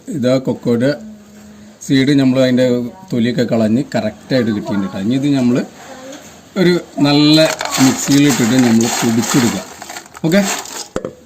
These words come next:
നന്നായിട്ടൊന്ന് പൊടിച്ചെടുക്കുക ട്ടോ മിക്സിയിൽ ഇട്ടിട്ട്. ഓക്കെ, അപ്പൊ ചങ്കളെ നമ്മളിത് കൊക്കോന്റെ കുരു ശരിക്ക്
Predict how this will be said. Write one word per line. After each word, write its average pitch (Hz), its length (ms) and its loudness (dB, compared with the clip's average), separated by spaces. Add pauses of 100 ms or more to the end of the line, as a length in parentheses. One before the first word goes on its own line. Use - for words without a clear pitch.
(320)
നന്നായിട്ടൊന്ന് 147 520 4
പൊടിച്ചെടുക്കുക 107 460 2
ട്ടോ 104 140 0
മിക്സിയിൽ 104 300 -2
ഇട്ടിട്ട്. 101 260 2 (440)
ഓക്കെ, 190 180 0 (1500)
അപ്പൊ 139 120 -8 (140)
ചങ്കളെ 156 300 8 (180)
നമ്മളിത് 135 360 6 (260)
കൊക്കോന്റെ 131 480 4 (220)
കുരു 131 260 -2
ശരിക്ക് 120 400 -4